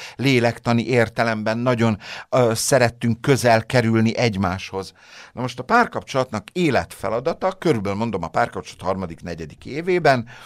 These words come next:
hogy, ö, külön váljunk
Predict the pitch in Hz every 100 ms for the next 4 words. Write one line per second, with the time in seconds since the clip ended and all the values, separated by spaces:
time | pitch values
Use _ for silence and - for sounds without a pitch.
0 | - - _ - 120 117 117 - - -
1 | - - _ 110 117 110 - _ _ _
2 | - 233 208 120 101 92 - - 92 135
3 | 123 113 107 107 104 -